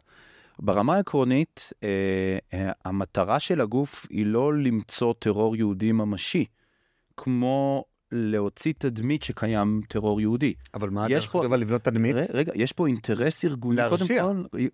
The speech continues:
Speaker 1: זה, איפכא. כי כאן אנחנו מגיעים לרשת ב' שאמרת מקודם, וזה הכאיב לי מאוד, מאוד. ומה שעכשיו אתה מתאר על רועי שרון, שהיה ברור ש-, שהספר, כמו שאתה אומר, הוא דוברות, אני,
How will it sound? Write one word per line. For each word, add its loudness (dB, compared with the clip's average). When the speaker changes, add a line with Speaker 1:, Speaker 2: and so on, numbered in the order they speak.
Speaker 1:
זה, 0
איפכא. -4
כי 2
כאן 0
אנחנו 0
מגיעים 2
לרשת 0
ב' 2
שאמרת 0
מקודם, 2
וזה -4
הכאיב -2
לי 2
מאוד, 0
מאוד. 0
ומה 4
שעכשיו 0
אתה -2
מתאר 0
על 2
רועי 0
שרון, 0
שהיה 2
ברור 0
ש-, -4
שהספר, 0
כמו -2
שאתה 0
אומר, 4
הוא 0
דוברות, 0
אני, 0